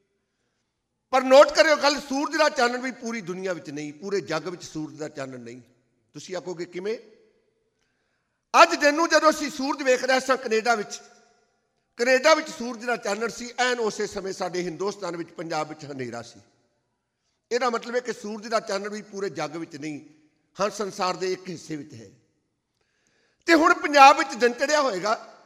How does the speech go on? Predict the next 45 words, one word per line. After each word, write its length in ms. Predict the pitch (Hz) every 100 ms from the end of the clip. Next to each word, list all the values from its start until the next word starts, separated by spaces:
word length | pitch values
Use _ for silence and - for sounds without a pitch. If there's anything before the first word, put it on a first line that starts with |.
| _ _
ਜਿਹੜੇ 180 | 202 254
ਪੰਜਾਬ 300 | 247 214 208
ਤੋਂ 160 | 208 214
ਆਪਾਂ 260 | 208 220
ਆਏ 100 | 190
ਹਾਂ, 60 | 226
ਉੱਥੇ 220 | 254 277
ਚਾਨਣ 360 | 262 240 254 320
ਹੋਏਗਾ, 280 | 285 180 202
ਸੂਰਜ 340 | - 262 262
ਦਾ 120 | 269
ਚਾਨਣ 320 | - 190 190
ਹੋਏਗਾ। 340 | 202 135 117 120 _ _ _ _ _ _ _
ਪਰ 120 | - 160
ਕੈਨੇਡਾ 340 | 151 147 147
ਵਿੱਚ 160 | 143 151
ਰਾਤ 280 | 156 180
ਹੈ, 140 | 220 220 - _ _ _
ਇੱਥੇ 200 | 156 160
ਸੂਰਜ 280 | 160 175 156
ਦਾ 80 | 180
ਚਾਨਣ 320 | 175 185 190
ਨਹੀਂ। 180 | 196 247 - - _ _ _ _ _ _ _ _ _ _ -
ਪਰ 120 | 294
ਸਤਿਗੁਰੂ 440 | - 302 320 370
ਗੁਰੂ 180 | 392 349
ਗ੍ਰੰਥ 240 | 311 302 294
ਸਾਹਿਬ 140 | 320
ਮਹਾਰਾਜ 360 | 277 254 226 233
ਦੀ 80 | 269
ਬਾਣੀ 300 | 220 233 247
ਦੁਨੀਆ 400 | 196 214 240 262
ਵਿੱਚ 160 | 262
ਚਾਨਣ 340 | - 175 175 185
ਹੈ, 180 | 196
"ਗੁਰਬਾਣੀ 720 | 185 160 226 165 160 175 226 -
ਇਸ 200 | 180 -
ਜੱਗ 320 | 135 143 123
ਮਹਿ 240 | 143 139 135 -
ਚਾਨਣ।" 340 | 120 120 123 104 _ _ _ _ _ _ _ -
ਪਰ 140 | 160
ਮਿਲਣਾ 320 | 151 165 196
ਕਿਹਨਾਂ 260 | 226 226 226
ਨੂੰ 120 |
ਹੈ? 80 | 160